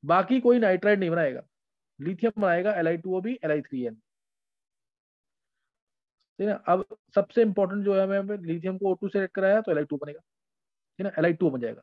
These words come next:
Lithium को react कराया तो। और अगर मैं इसको react कराता हूँ sodium को, Sodium को react कराया तो ये बनाता है mainly एन ए टू ओ टू, एन ए टू। हाँ, sodium अगर excess में हो गया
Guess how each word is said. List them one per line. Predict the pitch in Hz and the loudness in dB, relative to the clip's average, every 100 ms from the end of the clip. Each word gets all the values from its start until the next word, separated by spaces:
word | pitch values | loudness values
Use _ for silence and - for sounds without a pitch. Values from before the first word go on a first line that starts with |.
| _ | _
Lithium | 147 165 | -4 0
को | 160 | 0
react | 139 | 0
कराया | 135 120 | -2 -4
तो। | 113 120 _ _ _ - | -4 -12 _ _ _ -4
और | 143 151 - - | 2 4 2 0
अगर | 160 190 | 0 2
मैं | 202 | 2
इसको | - | 0
react | 185 165 | -2 0
कराता | 180 170 180 | 0 0 -2
हूँ | 190 | -6
sodium | - 165 151 | -4 -2 -2
को, | 135 - _ _ _ _ _ | -8 -18 _ _ _ _ _
Sodium | - 165 190 | -6 -4 -2
को | 202 | -4
react | 180 | -4
कराया | 196 180 185 - _ _ _ _ _ _ _ _ _ _ _ _ _ - | -2 -2 -2 -8 _ _ _ _ _ _ _ _ _ _ _ _ _ -8
तो | 175 170 | -8 -8
ये | 143 180 | -4 0
बनाता | 240 190 165 | 2 2 0
है | 175 | -4
mainly | 165 160 160 247 - _ _ _ _ _ _ _ | -4 -6 -6 -8 -10 _ _ _ _ _ _ _
एन | 147 | -6
ए | 160 | -6
टू | 151 143 113 | -4 -6 -6
ओ | |
टू, | - - _ _ _ _ _ _ _ _ _ _ _ _ _ - | -12 -20 _ _ _ _ _ _ _ _ _ _ _ _ _ -6
एन | 151 | -4
ए | |
टू। | 147 131 | -4 -4
हाँ, | 127 156 | -2 0
sodium | 185 185 233 | 2 4 4
अगर | 233 220 | 4 2
excess | - 247 220 | 2 -2 0
में | 247 | 2
हो | |
गया | 220 240 | 2 0